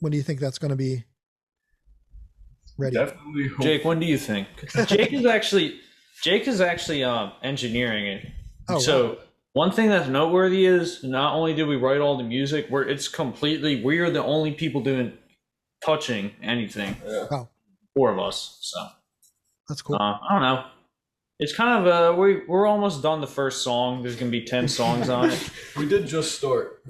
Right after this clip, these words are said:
Speaker 3: Yeah, we did
Speaker 2: <laughs>
Speaker 3: just start. Uh, you know, uh, we're not really in a time crunch. I wanna say spring or summer.
Speaker 2: I def-, I definitely want it out around s-, by summer. I don't really think that'll be a problem, 'cause,
Speaker 3: I don't
Speaker 2: like,
Speaker 3: either, yeah.
Speaker 2: we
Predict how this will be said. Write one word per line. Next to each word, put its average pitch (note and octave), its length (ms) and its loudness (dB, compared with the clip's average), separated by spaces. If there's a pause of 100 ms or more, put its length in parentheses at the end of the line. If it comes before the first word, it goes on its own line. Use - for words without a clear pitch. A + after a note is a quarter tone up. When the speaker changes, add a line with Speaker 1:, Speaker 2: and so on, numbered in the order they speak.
Speaker 3:
Yeah, - 260 2
we - 120 2
did A3 240 0
Speaker 2:
<laughs> C3+ 100 0
Speaker 3:
just - 300 0
start. B2+ 400 2 (100)
Uh, A2 400 -4 (1000)
you D3+ 140 -2
know, C3+ 280 -2 (480)
uh, D#3+ 320 -2
we're A3 140 2
not G#3+ 240 0
really G3 200 4
in E3 60 -4
a B2+ 100 -4
time C#3 340 -4
crunch. D3+ 340 -2
I D#3 160 0
wanna G#3 260 0
say G3+ 200 0
spring - 280 -4
or C#3 80 -2
summer. B2+ 500 -4 (260)
Speaker 2:
I D3 120 -2
def-, D#3 240 -2 (160)
I D3 500 0
definitely A#2+ 320 -2
want G#2+ 220 0
it G2 60 -4
out - 360 -2 (320)
around G2 240 -2
s-, - 280 -16 (340)
by F#2 140 0
summer. G#2+ 640 -6 (340)
I A2+ 100 0
don't A#2+ 180 0
really A2 200 -4
think B2 140 -6
that'll A#2+ 220 0
be F#2 120 -6
a F2 100 -10
problem, F#2 460 -4
'cause, - 120 -2
Speaker 3:
I A2+ 100 2
don't G2+ 160 0
Speaker 2:
like, F#2+ 80 -4
Speaker 3:
either, F#2 200 -6
yeah. F#2+ 280 -6
Speaker 2:
we A#2 100 -2